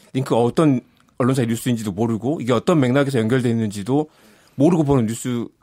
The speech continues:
뉴스가 되게 많고요. 뉴스는 연속 선상에 있는데 오늘의 뉴스가 어제 뉴스에 연결돼 있고 일주일 전 뉴스가 다시 진화되기도 하는데 각각 사람이 뉴스를 파편화되기도 뉴스를 보면서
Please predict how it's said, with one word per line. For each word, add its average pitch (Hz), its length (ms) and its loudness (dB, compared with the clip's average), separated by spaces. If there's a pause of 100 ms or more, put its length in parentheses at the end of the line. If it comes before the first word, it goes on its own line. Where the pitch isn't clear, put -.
(120)
뉴스가 110 280 -10
되게 113 200 -4
많고요. 92 480 -8 (420)
뉴스는 170 520 0
연속 139 320 2
선상에 190 400 2
있는데 101 440 -2 (540)
오늘의 151 340 2
뉴스가 135 320 0
어제 123 260 2
뉴스에 127 440 0 (140)
연결돼 117 420 2
있고 98 340 -6 (360)
일주일 139 280 2
전 156 120 4
뉴스가 135 380 0
다시 120 360 -6
진화되기도 127 560 0
하는데 127 380 -2 (520)
각각 147 300 -6
사람이 185 280 0
뉴스를 123 260 -4
파편화되기도 160 720 0
뉴스를 110 240 -10
보면서 101 580 -2